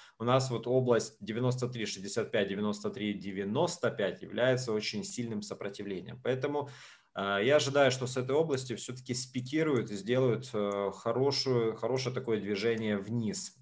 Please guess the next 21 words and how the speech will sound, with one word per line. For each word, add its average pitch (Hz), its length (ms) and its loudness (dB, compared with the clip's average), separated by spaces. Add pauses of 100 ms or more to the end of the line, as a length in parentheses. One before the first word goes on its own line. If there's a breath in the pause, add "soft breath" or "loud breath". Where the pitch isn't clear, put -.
Ам, 85 340 -4 (100)
я 143 160 4
не 175 100 4
исключаю 156 380 2
сегодняшний 127 520 0
перехай, 135 560 4
в-, 104 340 0
особенно 127 420 4
если 113 260 2
это 110 100 -2
будет 107 300 -4
ложный, 147 300 2
небольшой 104 420 0
такой - 260 -10
перехай, 113 400 0
там 95 180 -2
тень 160 280 2
могут 107 300 0
кинуть, 101 440 -4
э, 95 120 2
на, 98 480 0